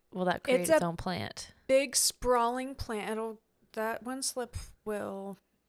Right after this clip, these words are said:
Speaker 2: it, well, each potato will give you several slips, but e-, each slip will create its own plant,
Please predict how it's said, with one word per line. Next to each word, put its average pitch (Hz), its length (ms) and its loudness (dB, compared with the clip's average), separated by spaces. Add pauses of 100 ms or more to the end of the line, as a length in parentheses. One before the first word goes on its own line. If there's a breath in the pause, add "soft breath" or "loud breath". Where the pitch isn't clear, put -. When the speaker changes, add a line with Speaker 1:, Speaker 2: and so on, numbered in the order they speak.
(540)
Speaker 2:
it, 214 180 -4
well, 240 160 4
each 277 220 -2
potato 185 420 -6
will 127 140 -8
give 165 200 -12
you 107 100 -4
several - 420 -4 (480)
slips, - 500 -2
but - 240 -4
e-, 214 200 -6 (100)
each - 480 0
slip - 360 -6 (120)
will 143 140 -8
create 165 380 -6
its - 160 -6
own 170 180 -4
plant, - 560 -8